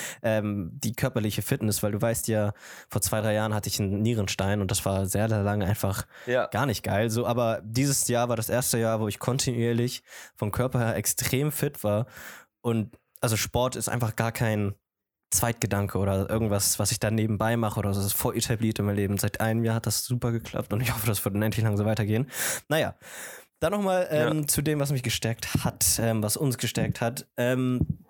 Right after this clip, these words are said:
Speaker 1: da habe ich viele kleine Sachen und ich find, ähm, also um da so ein bisschen so einen Vorwurf <laughs> zu geben, diese, man, ich habe so ein paar charakterliche Züge gefunden, aber dann sind mir viel, viel mehr,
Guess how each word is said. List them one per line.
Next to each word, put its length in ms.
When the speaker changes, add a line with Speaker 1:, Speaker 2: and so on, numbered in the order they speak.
Speaker 1:
da 60
habe 100
ich 140
viele 400
kleine 340
Sachen 480
und 340
ich 160
find, 340
ähm, 440
also 200
um 80
da 120
so 80
ein 80
bisschen 240
so 80
einen 100
Vorwurf 420
<laughs> 20
zu 140
geben, 380
diese, 420
man, 160
ich 160
habe 140
so 120
ein 80
paar 180
charakterliche 580
Züge 220
gefunden, 420
aber 120
dann 280
sind 200
mir 80
viel, 300
viel 220
mehr, 380